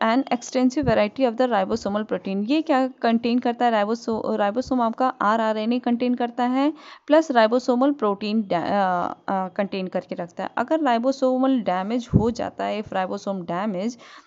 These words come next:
अ, then abnormal protein biogenesis, जो प्रोटीन के बायोजेनेसिस है वो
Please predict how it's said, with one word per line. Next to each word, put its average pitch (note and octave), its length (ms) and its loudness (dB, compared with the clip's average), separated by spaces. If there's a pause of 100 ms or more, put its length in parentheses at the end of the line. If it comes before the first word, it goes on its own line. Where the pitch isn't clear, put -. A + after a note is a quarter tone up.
(100)
अ, A#3+ 260 2
then D4 340 4 (360)
abnormal D4+ 480 4 (100)
protein B3+ 360 6
biogenesis, F#3 680 -2 (580)
जो C4 180 2
प्रोटीन C4+ 380 2
के C#4+ 80 4
बायोजेनेसिस A#3+ 760 0
है B3+ 60 2
वो A#3+ 200 0